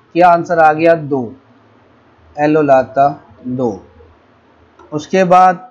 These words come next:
एक्स ज़ीरो, वाई तीन, ये ज़ीरो और ये वाई तीन, ये पुट किया तो आपके पास आंसर आ गया सिक्स। ये नहीं जी, सिक्स आ गया।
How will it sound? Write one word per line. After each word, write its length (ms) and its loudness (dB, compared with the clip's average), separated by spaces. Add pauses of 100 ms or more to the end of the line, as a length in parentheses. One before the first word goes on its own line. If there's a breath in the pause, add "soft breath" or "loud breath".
एक्स 240 -8
ज़ीरो, 340 0
वाई 240 2
तीन, 520 -4
ये 180 -4
ज़ीरो 440 -2 (400)
और 140 -2
ये 140 2
वाई 260 2
तीन, 460 0 (400)
ये 160 0
पुट 220 -6
किया 480 2
तो 200 -4
आपके 320 0
पास 280 0
आंसर 320 -4
आ 120 4
गया 260 0
सिक्स। 400 -10 (1160)
ये 340 -2
नहीं 200 -2
जी, 200 -6
सिक्स 400 -12
आ 140 -2
गया। 260 -14